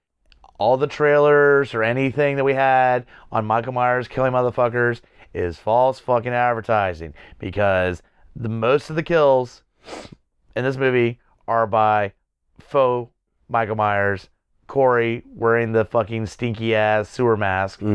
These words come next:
Speaker 1: and
Speaker 2: Oh, you know
Speaker 1: killing
Speaker 2: that
Speaker 1: mother-,
Speaker 2: it smells so bad.
Speaker 1: and killing
Speaker 2: Oh, God.
Speaker 1: motherfuckers, and it's not Michael Myers, it's Corey Myers, Corey Faux, whatever the fuck you wanna call him.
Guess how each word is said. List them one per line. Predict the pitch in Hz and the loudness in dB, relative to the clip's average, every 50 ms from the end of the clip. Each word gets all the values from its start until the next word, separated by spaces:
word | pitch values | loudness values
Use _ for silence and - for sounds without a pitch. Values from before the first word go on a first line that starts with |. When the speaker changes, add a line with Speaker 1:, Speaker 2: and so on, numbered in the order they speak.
| 101 | 2
Speaker 1:
and | 101 98 101 104 - - | 2 2 0 -2 -4 -6
Speaker 2:
Oh, | 117 117 110 | -2 0 0
you | 107 | 0
know | 113 151 | 0 0
Speaker 1:
killing | 143 135 | 0 0
Speaker 2:
that | 113 113 | 0 0
Speaker 1:
mother-, | 107 101 | 0 -2
Speaker 2:
it | - | -4
smells | - 104 98 92 92 | -8 -8 -8 -6 -4
so | 107 95 | -4 -2
bad. | 92 143 143 | 0 0 -2
Speaker 1:
and | 147 147 131 | -2 -4 -4
killing | - 185 196 196 196 190 | -2 0 2 2 2 2
Speaker 2:
Oh, | 185 180 | 2 2
God. | 175 180 - - 170 160 180 185 | 2 2 2 2 2 2 2 0
Speaker 1:
motherfuckers, | 175 165 165 165 160 160 151 - _ _ _ _ _ _ _ _ - | 0 0 0 0 0 -2 -6 -10 _ _ _ _ _ _ _ _ -6
and | - 131 131 127 123 123 123 123 123 120 120 120 120 120 120 - | -2 0 0 2 2 2 2 2 2 2 0 0 -2 -4 -6 -4
it's | - 123 113 104 120 | -4 -4 -4 -4 -2
not | 123 120 117 117 110 | -2 0 0 0 -2
Michael | 117 120 117 107 101 113 | -2 -2 -2 0 -2 -2
Myers, | 110 107 101 92 85 82 80 - - | 0 0 0 0 -2 -6 -8 -10 -6
it's | - 101 101 104 95 - - - _ _ _ - | -4 -2 0 -2 -2 -4 -12 -20 _ _ _ -14
Corey | - - 120 117 107 | -8 -2 -2 -2 0
Myers, | 101 87 82 80 78 73 73 - | 0 -2 -4 -4 -6 -8 -12 -14
Corey | - - 107 107 107 104 101 98 92 | -10 -4 0 0 2 2 0 -2 -4
Faux, | - - 104 98 95 95 92 90 90 | -2 0 2 2 2 2 2 0 0
whatever | 90 101 98 101 104 95 98 | 0 0 0 0 0 0 -2
the | 101 | -6
fuck | 90 - 107 101 85 | -4 -4 -4 -4 -4
you | 98 98 | -4 -6
wanna | 95 92 | -6 -4
call | - 98 98 92 92 92 | -2 0 0 2 2 0
him. | 92 | -2